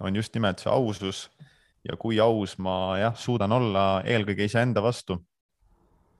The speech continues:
Ja et see nagu täielikult dikteerib, äh, kui, äh, kui õnnelik ma olen, kui hästi ma end tunnen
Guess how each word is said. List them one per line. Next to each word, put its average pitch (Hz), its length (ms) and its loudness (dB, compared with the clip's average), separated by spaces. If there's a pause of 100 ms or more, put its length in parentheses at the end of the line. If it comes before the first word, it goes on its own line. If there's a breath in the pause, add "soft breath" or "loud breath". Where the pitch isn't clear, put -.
(160)
Ja 98 160 2
et 92 80 -6
see 113 240 2
nagu 98 220 0
täielikult 101 580 2
dikteerib, 101 640 0
äh, 90 160 0 (1040)
kui, 92 460 2
äh, 92 540 0 (960)
kui 107 200 4
õnnelik 113 420 4
ma 101 140 2
olen, 98 240 2 (420)
kui 92 160 -10
hästi 104 320 0
ma 95 100 2
end - 100 -8
tunnen 98 360 2